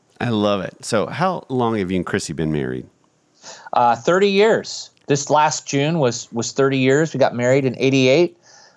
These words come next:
Speaker 2: when she graduated from U C L A. I had graduated a couple years earlier. And, uh, we have three kids, uh, three awesome millennials, I
Speaker 1: <laughs>
Speaker 2: like to say. And,
Speaker 1: What did you
Speaker 2: uh,
Speaker 1: call
Speaker 2: that's
Speaker 1: them again?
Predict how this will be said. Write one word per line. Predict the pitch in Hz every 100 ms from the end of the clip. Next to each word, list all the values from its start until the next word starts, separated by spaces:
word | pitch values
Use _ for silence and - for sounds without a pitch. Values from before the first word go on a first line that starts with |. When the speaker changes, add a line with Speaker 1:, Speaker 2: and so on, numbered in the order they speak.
| _
Speaker 2:
when | 113
she | 113 139
graduated | 131 127 127 127 123 -
from | 127
U | 131
C | 135 131
L | 127
A. | 143
I | 139
had | 120 110
graduated | 120 120 123 123
a | 113
couple | 120 123 127
years | 123 127 120
earlier. | - 123 139 156 175 - _ - _ _ _ 107
And, | 110 107 107 107
uh, | 110 107
we | 113
have | 113 123 120 113 -
three | 131
kids, | 120 - 139 165 - - _ _ _ -
uh, | 107
three | 104 156 147
awesome | - 143 - 156 160 175 -
millennials, | 143 143 151 165 170 185 214 - _ _ _ -
I | 120 127
Speaker 1:
<laughs> |
Speaker 2:
like | 131 135
to | 139
say. | - 151 170 214 - _ _ _
And, | 120 117 117
Speaker 1:
What | 143
did | 180
you |
Speaker 2:
uh, | 113
Speaker 1:
call | 214
Speaker 2:
that's | 208
Speaker 1:
them | 208
again? | 208 214